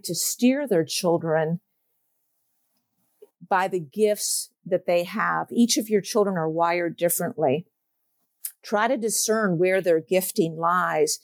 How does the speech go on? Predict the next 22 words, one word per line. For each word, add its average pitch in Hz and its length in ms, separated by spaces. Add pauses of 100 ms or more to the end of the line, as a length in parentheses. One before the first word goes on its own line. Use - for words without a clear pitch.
(360)
and 175 200
open 202 320
up 180 220
doors 185 420
for 160 160
them 147 460 (440)
in 165 140
that 170 240
area. 170 260
So 208 260
often 202 360
parents 196 680 (440)
can 180 160
push - 540
their 170 180
children 160 720 (220)
where 175 140
they 190 200
want 185 320
them 139 200
to - 80
go. 107 360